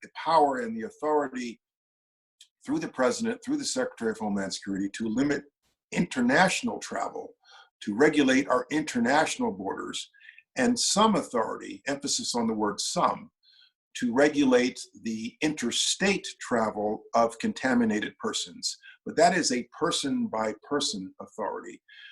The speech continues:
Where the federal government's principal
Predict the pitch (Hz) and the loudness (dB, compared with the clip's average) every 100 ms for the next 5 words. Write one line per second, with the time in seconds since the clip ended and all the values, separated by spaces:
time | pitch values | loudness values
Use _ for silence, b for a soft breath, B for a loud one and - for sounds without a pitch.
0 | B B _ - 165 220 - 208 226 190 | B B _ -2 0 0 2 4 6 6
1 | 147 147 139 127 - - _ _ _ - | 6 4 2 0 -2 -4 _ _ _ 0
2 | 233 - 143 127 127 123 120 | 2 0 -4 -2 0 0 -2